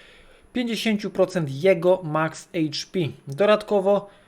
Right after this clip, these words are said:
e, ma sto procent szans na wrzucenie Decrease Defense i Decrease Attack na atakującym na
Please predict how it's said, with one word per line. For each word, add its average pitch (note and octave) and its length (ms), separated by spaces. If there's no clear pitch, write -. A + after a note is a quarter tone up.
e, D#3+ 160
ma E3 160
sto G3+ 240
procent F#3+ 400
szans F3 320
na E3 80
wrzucenie D#3 400
Decrease F#3+ 540
Defense F3 640
i F3 120
Decrease D#3 560
Attack C#3+ 380
na D3 120
atakującym E3 880
na E3+ 280